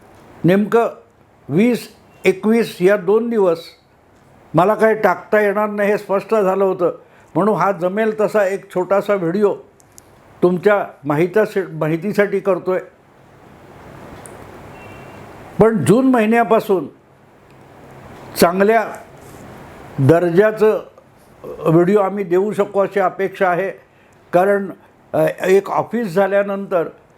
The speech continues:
मला व्हिडिओ एडिटर, कॅमेरामन, नवा कॅमेरा वगैरे घ्यायचा विचार चालू आहे, जमवाजमव चालू आहे. शक्यतो लोकसभेचे निकाल जेव्हा दि-, जेव्हा लागणार आहेत चार जूनला,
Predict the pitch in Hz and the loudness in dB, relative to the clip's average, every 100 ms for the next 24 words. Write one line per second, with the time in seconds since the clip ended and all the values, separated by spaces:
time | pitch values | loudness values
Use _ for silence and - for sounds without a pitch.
0 | _ - 170 190 156 165 208 214 202 196 | _ -2 0 2 0 0 2 2 2 -2
1 | 208 208 202 190 - 175 180 190 202 190 | -4 0 0 0 -4 -4 -2 -2 -2 -2
2 | 196 190 175 180 196 - 175 185 190 185 | -6 -4 -2 0 -2 -2 -4 -2 -2 0
3 | 185 185 190 160 170 185 170 156 190 165 | -2 -2 -2 0 0 -2 -4 -2 -2 -2
4 | - _ _ - 170 190 196 175 185 - | -8 _ _ 0 0 2 2 0 -4 -10
5 | _ 131 143 170 190 202 196 202 202 196 | _ -4 -2 0 0 0 -2 -4 -6 -2
6 | 175 180 190 165 - - _ - - - | -2 0 0 0 -4 -18 _ -20 -8 -2
7 | 185 - 226 233 233 196 - - _ 139 | -2 0 0 0 -2 -4 -12 -20 _ 0
8 | 208 220 220 220 208 208 208 214 185 190 | 0 0 -2 -2 0 0 0 -2 -2 0
9 | 226 220 208 208 190 185 120 156 190 185 | 0 0 -2 -2 -2 -4 -2 -2 0 0
10 | 165 180 190 175 - - 165 180 180 - | -2 -4 -4 -4 -6 -2 0 0 -4 -16
11 | - 127 185 226 214 165 | -18 -4 0 2 2 0